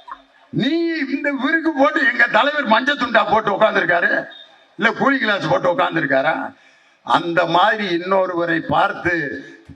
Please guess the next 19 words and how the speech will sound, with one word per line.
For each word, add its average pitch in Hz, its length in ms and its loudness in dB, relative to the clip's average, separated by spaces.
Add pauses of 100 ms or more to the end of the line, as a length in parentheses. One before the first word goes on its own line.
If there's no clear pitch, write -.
காப்பி 190 480 2
அடிச்சு 180 420 -4
வேஷம் 214 540 0
போடுற 185 340 0
தலைவர் 196 400 0
எங்கள் 170 340 -2
தலைவர் 202 380 0
அல்ல. 190 600 2 (880)
தலைவர் 190 680 0
முத்தமிழறிஞரின் 185 920 -2
செயலை 247 640 0
பின்பற்றுவாரே 208 840 0
ஒழிய 220 540 -2 (220)
அவருடைய 208 540 2
மஞ்சள் 220 420 0
துண்டையும் 226 520 -2
கூலிங் 240 380 -2
கிளாஸையும் 202 460 0
போட்டுக்கிட்டு 214 440 0